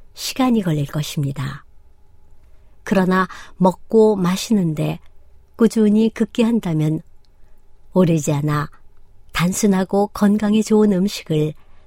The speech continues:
맛있게 먹을 것이며 미식가가 그 기름진 진미를 즐기는 것보다 더 큰 만족으로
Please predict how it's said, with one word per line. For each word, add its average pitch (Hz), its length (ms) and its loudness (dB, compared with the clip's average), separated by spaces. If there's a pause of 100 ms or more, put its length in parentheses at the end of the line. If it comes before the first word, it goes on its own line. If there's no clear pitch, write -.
(100)
맛있게 175 560 -2
먹을 180 300 0
것이며 151 600 -4 (1000)
미식가가 165 840 0 (540)
그 226 220 4
기름진 233 680 2
진미를 214 580 2
즐기는 185 400 0
것보다 147 600 -6 (600)
더 175 320 0
큰 220 360 0
만족으로 180 760 0